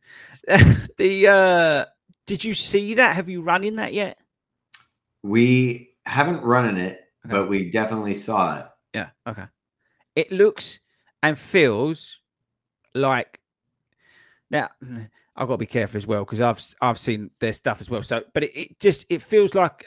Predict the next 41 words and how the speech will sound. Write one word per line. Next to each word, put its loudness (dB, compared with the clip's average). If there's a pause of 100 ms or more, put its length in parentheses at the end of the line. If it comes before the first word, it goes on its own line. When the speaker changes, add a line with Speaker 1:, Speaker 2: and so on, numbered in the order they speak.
Speaker 1:
I -2
wouldn't -2
say 0
they're 2
back, 0
but 2
it -4
feels 0
like -2
they've -4
actually -6
made 0
a -4
shoe -2 (320)
this 0
time -2
around 0
that's -6 (580)
Speaker 2:
I -2
th-, -10
I, 4
Speaker 1:
that's -6 (100)
Speaker 2:
I 6
would 2
Speaker 1:
capable. -2
Speaker 2:
agree 2
with -2
you 2
that 4
it's 0
an -2
improvement. 0
I'm -4
Speaker 1:
Yeah. -6
Speaker 2:
still -2
confused 2
on -4
the -6
choice -2
of -8
foam. -4